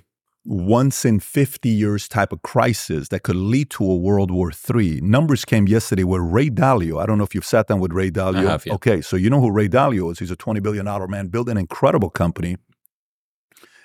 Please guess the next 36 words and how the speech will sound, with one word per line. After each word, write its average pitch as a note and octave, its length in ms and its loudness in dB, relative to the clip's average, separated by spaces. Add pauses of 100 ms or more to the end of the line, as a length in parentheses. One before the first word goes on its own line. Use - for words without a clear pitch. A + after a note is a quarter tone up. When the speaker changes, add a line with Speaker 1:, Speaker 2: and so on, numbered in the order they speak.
(120)
Speaker 1:
I A2 140 2
had A2+ 180 2
him G#2+ 100 4
on G#2 160 4
as F2 160 -4
well. G2 400 0 (380)
Ray B2 280 2
Dalio A2+ 640 2 (140)
yesterday G2+ 420 2
said, F2 460 -2 (540)
"The F2+ 80 -4
chance D3 320 0
of G2+ 120 2
World A#2+ 200 4
War G#2 140 4
Three A#2+ 220 0
is F2+ 140 2
officially G#2 340 0
at F2 80 0
fifty - 240 -4
percent." - 560 -8 (320)
And G#2 160 4
Jamie C#3 320 2
Dimon C#3+ 340 2
yesterday F2+ 420 -2
said, D2+ 420 -4 (880)
"These A#2+ 280 4
are B2 100 4
the A#2 60 2
most G2 360 0
dangerous D3+ 520 0
times A#2 480 -2
we're F#2+ 160 0
living G2 300 2
in F2+ 200 2
decades." D2+ 600 -6